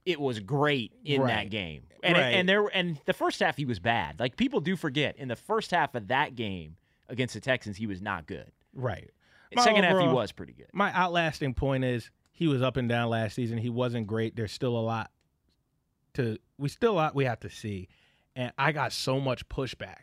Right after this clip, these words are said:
Speaker 2: So I think I am just on a completely different page than the majority of the fan base.
Speaker 1: We'll continue that conversation, eight eight eight, nine five seven, nine five seven zero. Plus, uh,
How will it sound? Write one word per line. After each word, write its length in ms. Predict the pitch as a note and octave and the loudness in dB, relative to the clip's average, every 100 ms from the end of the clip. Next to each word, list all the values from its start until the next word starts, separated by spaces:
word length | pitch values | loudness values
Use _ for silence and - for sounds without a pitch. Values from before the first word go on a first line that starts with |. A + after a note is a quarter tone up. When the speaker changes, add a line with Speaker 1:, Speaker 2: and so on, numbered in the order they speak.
| _ | _
Speaker 2:
So 220 | - - - - | -8 -8 -6 -2
I 260 | F#3 C4+ | 0 0
think 260 | G3+ D#3 B2 | 0 -2 0
I 140 | C3 E3+ | 2 2
am 160 | C3+ | 2
just 180 | A#2+ A2+ | 0 -2
on 120 | A2+ | -4
a 60 | G2+ | -6
completely 480 | G#2 G2 C3+ A#2 A2 | -10 -8 -6 -6 -6
different 320 | G#2 G#2 F#2+ | -8 -10 -12
page 340 | G#2 F#2 F2+ | -12 -14 -14
than 260 | F#2 G2 F2+ - _ | -14 -12 -14 -18 _
the 60 | A2 | -8
majority 440 | A2+ A2 G2+ F2+ | -6 -4 -4 -4
of 60 | F2+ | -6
the 60 | F#2 | -8
fan 200 | G#2 F2 | -8 -8
base. 240 | F2 - _ _ _ - | -12 -14 _ _ _ -2
Speaker 1:
We'll 100 | E3 | 2
continue 360 | F#3 F3+ A3 | 2 4 4
that 160 | G3+ G3 | 4 4
conversation, 800 | G#3+ G#3+ D#3 F#3 F#3 F3+ F#3+ F3+ - | 2 2 0 2 2 0 -2 -2 -2
eight 140 | G3 | 0
eight 60 | G3 | 2
eight, 160 | G3+ F#3+ | 2 2
nine 160 | F3+ | 0
five 220 | F3 F#3 E3+ | 2 0 2
seven, 280 | F#3+ F3 | 0 0
nine 180 | E3 E3+ | 0 0
five 260 | D#3+ D#3+ D3+ | 2 0 2
seven 360 | F3 E3 C#3+ | 0 0 -2
zero. 400 | B2 C#3 F3+ F3+ E3+ | -2 0 4 4 2
Plus, 500 | - F3 F3+ - - | 2 2 2 -2 0
uh, 240 | E3 D#3+ | 0 0